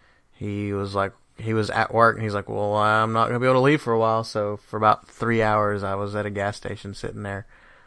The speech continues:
uh, after all this, waiting on him to come pick me up. So finally got over there, and, um, that bike actually never got resurrected by me.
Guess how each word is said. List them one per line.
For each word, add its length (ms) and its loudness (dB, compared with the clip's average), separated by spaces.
uh, 240 -6
after 300 -2
all 120 4
this, 200 -4
waiting 200 -2
on 100 -8
him 100 -6
to 80 -6
come 160 -4
pick 180 -2
me 140 -2
up. 240 0
So 240 -2
finally 300 10
got 140 8
over 180 8
there, 340 4
and, 480 -2
um, 380 -2
that 200 -2
bike 300 0
actually 580 -4
never 380 -2
got 240 -2
resurrected 580 -4
by 140 -4
me. 400 -8